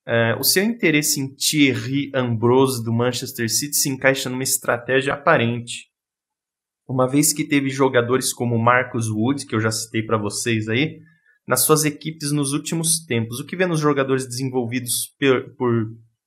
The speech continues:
Josep Guardiola?" Ah, cara, aqui vamos, o Josep e eu temos um bom entendimento da forma como cada um trabalha e assim procuramos negócios com benefícios mútuos. Podemos ter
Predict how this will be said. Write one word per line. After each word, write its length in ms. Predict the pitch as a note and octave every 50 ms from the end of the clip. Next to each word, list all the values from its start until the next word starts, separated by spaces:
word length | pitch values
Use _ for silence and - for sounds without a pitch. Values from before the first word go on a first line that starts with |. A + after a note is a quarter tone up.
| _ _ _ _ - -
Josep 440 | A#2 A#2 B2 B2 B2 A#2 A#2+ A#2 A#2 A2
Guardiola?" 800 | A2 A#2 A#2+ A#2+ A#2+ A#2 A2 A#2+ A#2 A2 G#2 G2 G2+ - G#2+ - _ _ _ _ _ _ _ _ _ _ _ _ _ _ _ _ -
Ah, 340 | B2+ B2+ C#3 C3+ C3+ C3+ C3 C3 - _
cara, 360 | - A#2 A2 G#2+ G#2+ G#2+ G#2
aqui 320 | A2 A2 - - - D3 D3
vamos, 480 | C#3+ D3 D3 C3+ B2 A#2 C3 - - - - _ _
o 80 | - G3
Josep 460 | F3 E3 F3+ F#3 F3 F3 - - -
e 60 | D3
eu 100 | D3 C#3+
temos 300 | C#3+ C#3+ D3 C3+ C3 B2
um 200 | C3+ B2+ A#2 A2+
bom 160 | A2 B2 C3+ C#3
entendimento 840 | C3+ B2+ C3 - B2+ A#2+ A#2 B2 B2 B2 C3 C#3+ D#3+ D#3+ - E3+ - - _ _ _ _ _ _ _ _ _ _ _ _ _ _ -
da 140 | C3+ B2+ A#2
forma 400 | A2 - - C3+ C3+ C3 B2 -
como 220 | - B2+ A#2+ A#2
cada 240 | - - B2+ B2 A#2+
um 120 | B2 B2+ B2
trabalha 460 | - B2 A#2 A2+ A#2+ A#2+ B2+ C3 C3+
e 20 |
assim 300 | C3 B2 - - C3+ C3+
procuramos 600 | - - C3 B2+ - B2+ B2 B2+ C3 C3 A#2+ A#2+ B2
negócios 600 | B2 A#2 G#2+ A2 A#2+ B2 C3 C3 - - - -
com 200 | - - B2+ B2
benefícios 640 | B2 B2+ B2 A#2+ A#2 - C3 B2 - C#3 C#3 C3+ C3+
mútuos. 500 | B2+ B2 A#2+ A2+ G#2+ A2 A2 A2+ A2 -
Podemos 440 | - C3 B2+ C3 C#3 C#3+ D3 - -
ter 180 | - C#3 C3+